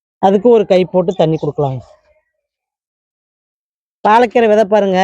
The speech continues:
விதை தூவி விட்டது பாருங்க, அழகா முளைச்சிக்கிச்சு. இதுக்கு கொஞ்சம் நம்ம எருவு போடலாம்.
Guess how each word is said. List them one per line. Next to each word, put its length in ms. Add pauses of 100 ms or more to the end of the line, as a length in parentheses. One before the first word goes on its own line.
விதை 200
தூவி 240
விட்டது 260
பாருங்க, 260
அழகா 220
முளைச்சிக்கிச்சு. 600 (2750)
இதுக்கு 280
கொஞ்சம் 360
நம்ம 240 (220)
எருவு 240
போடலாம். 360